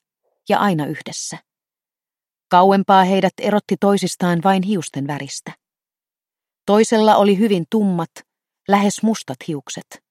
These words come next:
toisella vaaleanruskeat. Vesi oli viileää, vaikka oli melkein keskikesä. Aurinko porotti pilvettömältä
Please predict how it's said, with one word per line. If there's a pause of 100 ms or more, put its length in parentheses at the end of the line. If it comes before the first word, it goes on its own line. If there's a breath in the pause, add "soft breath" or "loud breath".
(580)
toisella
vaaleanruskeat. (2500)
Vesi
oli
viileää,
vaikka
oli
melkein
keskikesä. (1200)
Aurinko
porotti
pilvettömältä